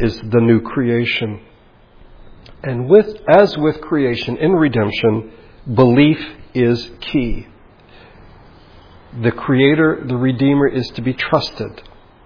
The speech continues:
that he commands only what is right and he promises only what is true. One of the pivotal characters in Scripture in this regard is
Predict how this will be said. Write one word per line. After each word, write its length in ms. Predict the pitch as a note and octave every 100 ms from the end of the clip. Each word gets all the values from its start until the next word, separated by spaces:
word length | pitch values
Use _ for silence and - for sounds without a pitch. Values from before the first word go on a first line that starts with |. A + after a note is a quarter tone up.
| -
that 120 | A2
he 120 | G#2
commands 480 | A#2+ B2 A#2 A2+ G#2
only 240 | - C3
what 180 | C#3 C3+
is 180 | B2 -
right 300 | G#2+ G2+ G#2+
and 100 | A2
he 60 | G#2
promises 600 | F#2+ - G#2+ G#2 - G#2
only 200 | G#2+ G2+
what 200 | G2 F#2+
is 140 | G2+ - -
true. 280 | B2+ G#2+ F#2+ - - - - - -
One 200 | - F#3+
of 80 | A#3
the 100 | F#3+
pivotal 460 | C3+ - F#3+ F3 D#3+
characters 840 | - - D3+ C#3 - A2 G2+ - -
in 120 | - A2
Scripture 680 | - - - - A#2+ G2+
in 100 | A#2+
this 220 | A#2 G#2+ -
regard 420 | A2+ A#2 A2 A2
is 240 | C3 -